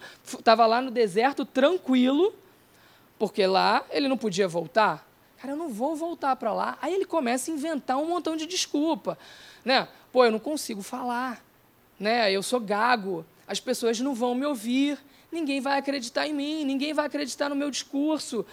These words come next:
ninguém vai acreditar nesse Deus." E sabe, eu acho que isso demonstra muito a falta até de fé de Moisés, né? Ele coloca pra Deus as dúvidas dele, mas ninguém vai acreditar,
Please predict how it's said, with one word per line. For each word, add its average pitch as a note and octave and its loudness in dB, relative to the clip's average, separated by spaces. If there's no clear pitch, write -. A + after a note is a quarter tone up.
ninguém D#4+ -4
vai D#4+ 2
acreditar D#4+ -2
nesse D#4 -4
Deus." B3+ -2
E A3+ -12
sabe, F#3+ -2
eu A#3 0
acho C4+ 0
que - -16
isso C#4 -6
demonstra B3 0
muito A#3 0
a C4 -6
falta - -6
até C#4+ -2
de C#4 -4
fé A#3+ -4
de A3+ -4
Moisés, C4+ -8
né? C4 0
Ele C4 4
coloca C#4+ 4
pra B3 6
Deus A3 2
as C4+ 2
dúvidas B3 4
dele, G3 2
mas C#4 -4
ninguém F4+ -2
vai D4+ 2
acreditar, G3+ -4